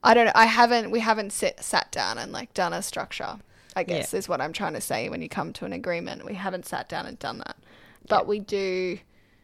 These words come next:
Speaker 1: we kind of both do all jobs.
Speaker 2: Yes. Okay. Yep. Yeah,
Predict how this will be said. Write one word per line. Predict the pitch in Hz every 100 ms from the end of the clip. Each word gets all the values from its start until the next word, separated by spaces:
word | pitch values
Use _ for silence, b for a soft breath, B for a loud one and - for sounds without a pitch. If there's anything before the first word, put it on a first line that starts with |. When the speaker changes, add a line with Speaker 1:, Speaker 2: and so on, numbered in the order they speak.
| b _ _ _ _ -
Speaker 1:
we | 214
kind | - 208 202
of | 196 _ _ -
both | 185 180 -
do | 180 175
all | - 185 175
jobs. | - 123 - - - - _ -
Speaker 2:
Yes. | 170 - - - -
Okay. | 160 - - 147 - _
Yep. | 165 - _ _
Yeah, | 170 151